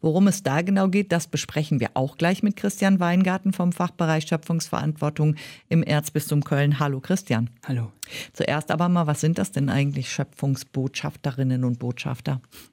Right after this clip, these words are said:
Speaker 2: Also wir wollen ja schöpfungsfreundliche Kirchengemeinden schaffen.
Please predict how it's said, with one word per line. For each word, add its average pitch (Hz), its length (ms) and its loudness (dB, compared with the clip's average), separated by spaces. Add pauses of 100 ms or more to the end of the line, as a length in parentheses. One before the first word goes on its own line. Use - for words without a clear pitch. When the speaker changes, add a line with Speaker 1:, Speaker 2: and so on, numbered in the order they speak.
(100)
Speaker 2:
Also 117 160 -4
wir 117 140 -2
wollen 131 140 0
ja 127 140 0
schöpfungsfreundliche 123 760 -2
Kirchengemeinden 131 760 2
schaffen. 135 480 -2